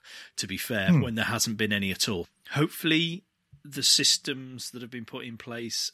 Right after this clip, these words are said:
Speaker 1: as in where they must be put, where they must be relocated, how they're tracked, how people pay for them, all these other things that go into it is, is sensibly done,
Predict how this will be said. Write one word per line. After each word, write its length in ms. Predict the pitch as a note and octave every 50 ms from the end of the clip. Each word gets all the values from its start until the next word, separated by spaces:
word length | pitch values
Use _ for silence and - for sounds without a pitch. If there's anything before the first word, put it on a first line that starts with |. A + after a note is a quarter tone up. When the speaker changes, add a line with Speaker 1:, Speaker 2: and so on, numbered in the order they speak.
| -
Speaker 1:
as 160 | - A2 G2+
in 360 | G#2+ G#2 G2+ G#2+ G#2+ G2+ G2 F#2 F#2
where 220 | G#2 G#2+ A2 A2
they 140 | G#2 A2 G#2+
must 220 | G#2+ G#2+ G2+ -
be 100 | - A2
put, 440 | G2+ - - - G#2+ A#2 - - - - -
where 120 | G#2 G2+
they 60 | G2+
must 220 | G2+ G2 G2 - -
be 180 | A2 G2+ G2
relocated, 1040 | F#2 F2 F#2 G#2 A2 G#2+ G2+ G#2+ G#2+ - - - G#2+ A2 G#2 - - G#2 G#2+ G#2+ - - - - - - - - - - - - - - - _ _ _ _ _ _ _ - -
how 360 | - A2+ A#2 A#2+ B2 B2 A#2 A2+
they're 400 | A2 A2+ A2 A2 A2 G#2+ G#2+ - _ _ _ _ _ _ _ -
tracked, 420 | - - - B2 A#2 - - -
how 160 | - A#2 A#2 A2
people 300 | - B2+ A#2 - - G#2+
pay 260 | - - A#2+ A#2 A2+
for 160 | G#2 - -
them, 100 | B2 A#2+
all 140 | C3 D3+ D#3+
these 220 | D#3 D3+ D3 C3 D3
other 160 | C#3+ B2+ A#2+
things 300 | - - B2 A#2 A#2 -
that 100 | C3+ A#2+
go 160 | - B2 A#2
into 300 | A2+ A2+ A2 G#2+ - G#2+
it 140 | G#2 A2+ - -
is, 320 | A#2 A2 G#2 - - - _ _ _ _ _ _ _
is 220 | - B2 A2+ - -
sensibly 580 | - - D3+ C#3+ C#3+ - - A#2 - A2+ A2
done, 380 | G2+ - G#2+ G2+ G2+ G2 G2